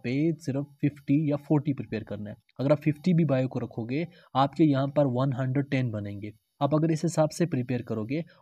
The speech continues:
वन हंड्रेड टेन मार्क्स आप प्रिपेयर करोगे, आप समझो आपको वन हंड्रेड मार्क्स जो हैं वो ईजीली आ जाएंगे, जो आपके लिए बिल्कुल सेफ है। तो सेफ तो एटी प्लस है, मगर मैं आपको हंड्रेड ही देता हूँ फिलहाल, ताकि आप इन दिनों कुछ पढ़ सको। अब जैसा कि आपका सिलेबस आपके सामने है,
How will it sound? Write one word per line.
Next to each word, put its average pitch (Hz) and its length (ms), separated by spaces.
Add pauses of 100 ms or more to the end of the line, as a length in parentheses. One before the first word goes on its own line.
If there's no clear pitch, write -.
वन 160 200
हंड्रेड 165 400
टेन 170 200
मार्क्स 143 300
आप 135 180
प्रिपेयर 143 320
करोगे, 151 460 (280)
आप 151 140
समझो 165 340
आपको 165 280
वन 156 180
हंड्रेड 147 440
मार्क्स 127 280
जो 139 80
हैं 135 60
वो 139 180
ईजीली 123 300
आ 127 140
जाएंगे, 139 420 (220)
जो 156 100
आपके 165 240
लिए 170 260
बिल्कुल 151 420
सेफ 110 380
है। 101 100 (560)
तो 147 140
सेफ 165 240
तो 214 160 (140)
एटी 165 200
प्लस 175 260
है, 131 60
मगर 139 180
मैं 156 100
आपको 151 220
हंड्रेड 143 320
ही 147 180
देता 131 240
हूँ 127 80
फिलहाल, 135 280 (180)
ताकि 143 240
आप 139 140
इन 143 160
दिनों 135 180
कुछ 147 160
पढ़ 113 200
सको। - 340 (380)
अब 160 120
जैसा 160 240
कि 214 100
आपका 196 240
सिलेबस 135 360
आपके - 220
सामने 117 380
है, 107 140